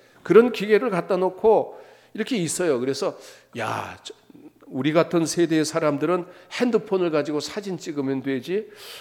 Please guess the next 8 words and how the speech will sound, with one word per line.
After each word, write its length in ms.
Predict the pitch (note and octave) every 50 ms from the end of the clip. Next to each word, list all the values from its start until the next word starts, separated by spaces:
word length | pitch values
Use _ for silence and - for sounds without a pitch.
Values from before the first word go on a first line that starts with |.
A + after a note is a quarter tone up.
| - - - _ -
뭐 180 | - B3 C4
저런 460 | - - - - - B2+ C3+ C3 C#3+ D#3
데까지 500 | G3+ A3 G#3 - B3 A#3 A3+ A#3 C#4+ D4+
가서 560 | B3 F#3+ E3+ - - G#3+ A3+ A#3+ - - - - - - -
사진을 560 | - - - - - C4 - F4 F4 F4+ E4+
찍나?"라고 720 | F4 - E4+ D#4+ B3+ B3 A3+ F#3+ F3 D#3 C#3+ C#3+ C#3 D#3+ E3
생각을 380 | - - F3+ D3+ C#3+ C#3+ D3
했는데 560 | C3+ C3+ B2+ B2+ C3 C3 C#3 G3 B3 D#3 A2+